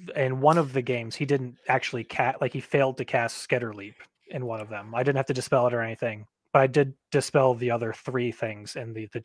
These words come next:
across the two games. Um, he just, he rolled really well on, like,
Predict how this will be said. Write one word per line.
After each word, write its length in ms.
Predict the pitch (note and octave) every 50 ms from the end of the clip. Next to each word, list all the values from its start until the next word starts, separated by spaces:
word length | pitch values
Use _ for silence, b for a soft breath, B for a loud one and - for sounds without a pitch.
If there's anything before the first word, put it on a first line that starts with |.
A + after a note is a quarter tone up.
| - _ -
across 300 | A#2 - C3+ A#2 G#2+ -
the 80 | A#2+
two 160 | - - B2
games. 440 | A2+ A2 G#2 G2 A2+ B2+ - - - - -
Um, 420 | B2+ A2+ A2 G#2 G#2+ G#2 G#2+ G#2 -
he 60 | C3+
just, 220 | C#3 C3+ - - _ - -
he 80 | C#3
rolled 320 | C3+ C3+ C#3 C3+ B2+ B2 B2
really 220 | C3 C3+ C#3 C3+
well 300 | B2+ C3 C3+ C3 C3 B2+
on, 180 | A#2 A2+ A2+ A2+
like, 160 | A2+ A2 -